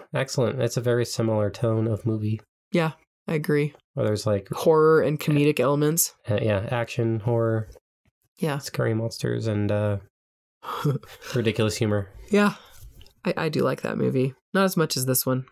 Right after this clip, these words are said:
Speaker 2: I apologize.
Speaker 1: Well, it's older. I mean, it's, you know, obviously there's, they, we, the movie technology is, is
Speaker 2: Well,
Speaker 1: advanced in the past,
Speaker 2: yeah, I
Speaker 1: like,
Speaker 2: wouldn't even
Speaker 1: twenty
Speaker 2: say
Speaker 1: years.
Speaker 2: that it was the movie technology reasons.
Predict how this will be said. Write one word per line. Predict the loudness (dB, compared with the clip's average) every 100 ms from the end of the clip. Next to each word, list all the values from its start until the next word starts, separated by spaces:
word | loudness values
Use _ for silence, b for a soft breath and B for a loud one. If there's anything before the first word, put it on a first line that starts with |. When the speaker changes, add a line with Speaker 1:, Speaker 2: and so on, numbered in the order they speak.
| -6
Speaker 2:
I | -6
apologize. | -2 -2 0 2
Speaker 1:
Well, | 2 2
it's | 0 -2
older. | -2 0 0
I |
mean, | 0 0
it's, | -2 -4 -8 -8
you | -6
know, | -4 -6 _ _ _ _ -12 -6
obviously | -4 -4 -4 -6 -6 _ _ _ -8
there's, | -8 -8 -16 _ -6
they, | -4
we, | -4 -2
the | 0 -2 -4 B B B -14 -8
movie | 0 2 2
technology | 0 0 2 2 2
is, | -2 -4 -6
is | -2 0
Speaker 2:
Well, | 2 2
Speaker 1:
advanced | 2 0 -2 -4
in |
the | -4
past, | -2 0
Speaker 2:
yeah, | 2
I |
Speaker 1:
like, | 4
Speaker 2:
wouldn't | 4 4
even | 2
Speaker 1:
twenty | 4
Speaker 2:
say | 4
Speaker 1:
years. | 4
Speaker 2:
that | 2
it |
was | 2
the | 2
movie | 2 2
technology | 0 -2 0 0 0 0
reasons. | 2 0 0 0 0 -4